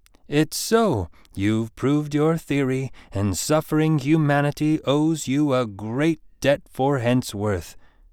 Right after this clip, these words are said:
And they crowded around him, and wrung his hand cordially and thankfully, and praised him.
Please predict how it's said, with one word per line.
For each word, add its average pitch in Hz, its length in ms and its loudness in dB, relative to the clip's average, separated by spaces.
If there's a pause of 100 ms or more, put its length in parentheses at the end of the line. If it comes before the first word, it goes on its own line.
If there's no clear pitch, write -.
(280)
And 98 160 -4
they 95 140 -2
crowded 117 540 0
around 104 560 -4
him, 101 260 -6 (360)
and 101 280 -4
wrung 131 300 4
his 123 280 0
hand 127 540 0
cordially 127 760 -4
and 101 260 -4
thankfully, 110 640 -4 (380)
and 101 260 -4
praised 131 460 -4
him. 107 240 -4